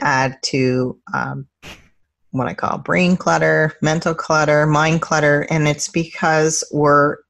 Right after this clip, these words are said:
thinking about all the things that we're doing. So we start working on one thing and our brain is focused on that, then we're switching it to another and then to another. And now all of a sudden our brain has just thought of three or four random things all at once.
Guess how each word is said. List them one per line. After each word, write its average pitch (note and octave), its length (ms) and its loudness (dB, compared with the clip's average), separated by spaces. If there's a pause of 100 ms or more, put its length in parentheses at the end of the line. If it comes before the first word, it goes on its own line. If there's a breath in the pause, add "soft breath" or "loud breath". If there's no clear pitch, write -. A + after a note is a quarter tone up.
(180)
thinking F3+ 460 0
about C3+ 200 0
all D3+ 300 2
the D3+ 80 0
things C#3+ 340 -4
that - 140 -4
we're C#3 140 0
doing. C#3+ 420 -2
So D3 200 -2
we D3 180 2
start E3 360 0
working F3+ 260 0
on D#3+ 180 2
one F3+ 240 2
thing E3 260 0
and D3 80 2
our C3 140 2
brain C#3+ 260 0
is D3+ 140 0
focused D3+ 400 -2
on C#3+ 120 0
that, D3+ 320 0
then D3 100 -2
we're C3 100 0
switching D#3 440 -2
it C#3 120 -4
to C#3+ 100 -6
another C#3 500 2 (320 loud breath)
and D3 100 0
then C#3 120 2
to - 140 -4
another. C3+ 400 0 (360 loud breath)
And D3+ 120 0
now C#3+ 160 2
all D3 160 2
of C#3+ 60 0
a C#3 60 2
sudden D3+ 240 0
our C3+ 160 0
brain D3 300 0
has C#3 180 -2
just - 240 -8
thought C3+ 200 0
of B2 100 -6
three G#3 380 4
or D3+ 80 0
four E3 260 2
random D#3 400 2
things D3 320 0
all C3 180 2
at - 100 -4
once. B3 480 2